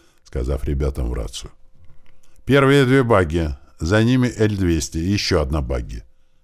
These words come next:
сказал ребятам, чтобы все были внимательные. Мало ли в этих джипах недобитки какие от-, останутся. Хотя после двух пулеметов и пары гранат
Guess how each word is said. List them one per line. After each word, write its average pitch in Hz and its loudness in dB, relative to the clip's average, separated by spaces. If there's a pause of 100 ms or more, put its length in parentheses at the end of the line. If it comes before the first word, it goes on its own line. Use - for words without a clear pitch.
(640)
сказал 85 -2
ребятам, 92 0
чтобы 71 -6
все 107 -4
были 87 -2
внимательные. 78 -6 (420)
Мало 113 2
ли 85 2
в 76 0
этих 71 -4
джипах 67 -8
недобитки 67 -6
какие - -10
от-, 60 -12
останутся. - -10 (1000)
Хотя 131 0
после 117 0
двух 113 0
пулеметов 107 0
и 98 0
пары 95 2
гранат 95 -2